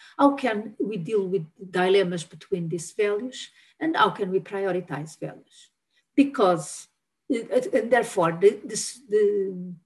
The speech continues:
the essential question should be, should we,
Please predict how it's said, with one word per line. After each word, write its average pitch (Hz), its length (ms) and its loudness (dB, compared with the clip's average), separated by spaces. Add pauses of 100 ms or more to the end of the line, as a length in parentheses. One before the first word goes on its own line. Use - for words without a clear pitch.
(520)
the 262 160 2
essential 285 460 2
question 190 460 -4
should 165 280 -14
be, 196 140 -6
should 277 380 6
we, 269 220 0